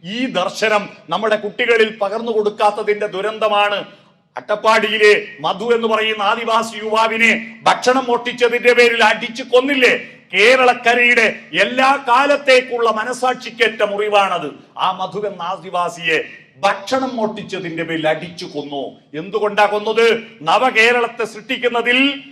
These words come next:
വിക്ടർ ഹ്യൂഗോവിന്റെ പാവങ്ങൾ എന്ന നോവൽ വായിച്ച ഒരു കുട്ടി പോലും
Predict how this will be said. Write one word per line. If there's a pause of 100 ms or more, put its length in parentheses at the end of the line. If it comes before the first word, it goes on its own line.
(260)
വിക്ടർ
ഹ്യൂഗോവിന്റെ
പാവങ്ങൾ
എന്ന
നോവൽ
വായിച്ച (420)
ഒരു
കുട്ടി
പോലും